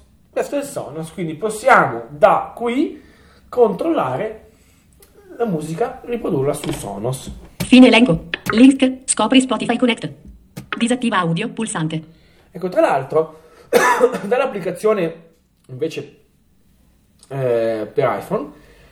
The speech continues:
Speaker 1: che, eh, oggi non vi dimostro perché comunque già, eh, cioè comunque, le, a parte che le opzioni sono le stesse più o meno, e poi comunque è da molto che è accessibile, quindi ecco, se,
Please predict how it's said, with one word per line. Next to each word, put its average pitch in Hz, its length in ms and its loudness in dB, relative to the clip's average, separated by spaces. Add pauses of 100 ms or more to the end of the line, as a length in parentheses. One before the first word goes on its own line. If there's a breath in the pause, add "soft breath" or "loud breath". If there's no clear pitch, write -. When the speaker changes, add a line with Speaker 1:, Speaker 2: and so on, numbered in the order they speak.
(640 soft breath)
Speaker 1:
che, 143 120 0
eh, 135 100 0
oggi 139 520 6
non 147 260 0
vi 135 220 -4
dimostro 147 420 0
perché 127 160 -4
comunque 131 800 4
già, 113 760 -4
eh, 60 420 -14 (880)
cioè - 120 -14
comunque, 104 580 -12
le, 113 300 -8
a - 100 -10
parte 185 260 2
che 147 100 2
le 143 180 -2
opzioni 160 280 4
sono 127 200 2
le 120 100 2
stesse 113 500 0
più 113 140 -8
o 117 40 -6
meno, 107 440 -8 (640 soft breath)
e - 80 -20
poi 143 200 2
comunque 131 380 -4
è - 20 2
da 120 80 -2
molto 127 240 -2
che 110 60 -2
è 110 40 -4
accessibile, 117 520 -6
quindi 107 520 -8
ecco, 87 200 -16
se, - 120 -20